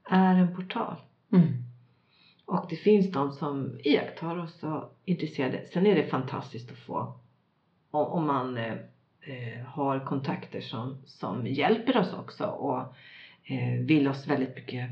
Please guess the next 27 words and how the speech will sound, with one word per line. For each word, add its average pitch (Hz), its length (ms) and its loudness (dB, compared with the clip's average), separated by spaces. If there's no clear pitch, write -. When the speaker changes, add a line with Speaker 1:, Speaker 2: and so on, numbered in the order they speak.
Speaker 1:
väl. 170 560 0
Speaker 2:
Mm. 185 200 10
Speaker 1:
Men 202 120 -2
det 202 60 4
finns 196 240 4
också 196 280 -2
de 196 200 2
som 185 500 0
Speaker 2:
Inte 170 300 6
Speaker 1:
hänger 147 220 8
Speaker 2:
vill. 135 120 2
Speaker 1:
på, - 340 4
hänger 185 240 10
Speaker 2:
Mm. 175 140 4
Speaker 1:
på. 175 360 2
Speaker 2:
Precis. 180 720 2
Speaker 1:
Och 262 80 2
det 277 60 6
kan 277 280 4
vara 254 320 6
andras 240 520 4
tankar. 220 640 4
Speaker 2:
Mm. 156 240 6
Speaker 1:
Eh, 214 140 0
platser 240 800 2
som, 220 420 4
eh, 208 260 4